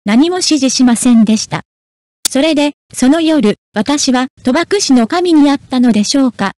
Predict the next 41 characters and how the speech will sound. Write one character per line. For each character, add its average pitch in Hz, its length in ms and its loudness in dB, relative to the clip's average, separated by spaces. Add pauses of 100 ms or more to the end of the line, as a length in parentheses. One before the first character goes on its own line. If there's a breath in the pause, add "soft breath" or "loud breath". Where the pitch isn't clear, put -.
(140)
そ 277 120 0
れ 349 120 0
と 285 160 0
も、 233 160 2 (160)
賭 254 100 0
博 339 260 -2
師 294 140 -2
の 233 140 4
幽 339 200 2
霊 269 220 0
に 220 160 2
会 277 140 -6
っ - 20 -20
た - 220 -6
の 220 120 2
で 214 120 2
し - 100 -2
ょ 190 60 2
う 175 60 -4
か？ 247 200 -2 (680)
と 330 80 -2
に 370 160 -2
か 277 140 -2
く、 - 200 -4 (200)
そ 254 140 0
の 339 140 2
日 370 180 -4
に 339 100 -2
買 294 140 -4
っ - 20 -20
た 285 260 -2
お 277 60 0
金 269 340 2
は 233 180 -2 (100)
全 311 220 -2
額 349 260 0
慈 339 140 0
善 339 240 0
団 311 220 2
体 240 260 2
に 202 180 0